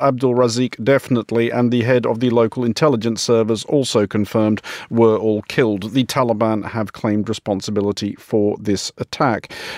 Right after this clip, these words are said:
Um, Samira, this does follow a series of recent meetings between the Taliban and some U S officials in Qatar.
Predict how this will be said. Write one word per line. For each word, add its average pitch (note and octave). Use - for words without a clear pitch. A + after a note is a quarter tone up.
Um, F#3
Samira, G#3
this B3+
does F#3
follow D#3+
a C#3
series D3+
of C3
recent C#3
meetings C3
between B2+
the A2+
Taliban A#2+
and B2
some A#2+
U A#2
S A2+
officials A#2+
in A2+
Qatar. G2+